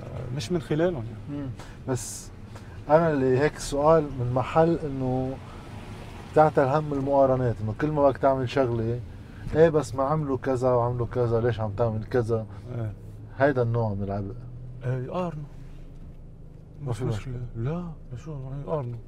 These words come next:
Speaker 1: أنا <laughs> بدي أشتغل شغلي يعني. <laughs>
Speaker 2: طيب، بدك تقول إنه تعرفت على موسيقتهم مش من خلالهم.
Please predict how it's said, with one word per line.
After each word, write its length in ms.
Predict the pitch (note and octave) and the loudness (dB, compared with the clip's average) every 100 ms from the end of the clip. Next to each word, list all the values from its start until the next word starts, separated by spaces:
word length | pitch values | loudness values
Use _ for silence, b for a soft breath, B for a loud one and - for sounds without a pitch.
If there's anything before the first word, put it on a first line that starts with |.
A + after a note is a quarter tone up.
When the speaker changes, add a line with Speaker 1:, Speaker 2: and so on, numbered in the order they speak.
| - | -6
Speaker 1:
أنا 140 | C#3+ D3 | 0 0
<laughs> 0 | |
بدي 120 | B2+ | 6
أشتغل 580 | A3 - A3 - E3+ D#3+ | 8 8 8 6 6 6
شغلي 340 | - E3 D#3+ C3+ | 4 4 6 6
يعني. 240 | B2+ B2+ | 4 2
<laughs> 1400 | C#3+ - - E3+ D#3+ - - - - - - - - - | 0 0 4 2 2 -2 -12 -12 -12 -14 -16 -16 -12 -2
Speaker 2:
طيب، 100 | C3+ | 2
بدك 200 | C#3 C#3 | 2 2
تقول 260 | E3 F#3 F3 | 4 2 2
إنه 120 | D3 | 0
تعرفت 380 | C3+ C3+ D#3+ D3 | 2 4 2 0
على 100 | C#3 | -4
موسيقتهم 540 | A#2+ C#3 D#3+ D#3 D3 | -4 -6 -6 -6 -6
مش 280 | C#3 D3 - | -6 -8 -6
من 100 | C3 | -6
خلالهم. 500 | G#2+ A#2+ B2+ A#2 G2+ | 0 2 2 2 -2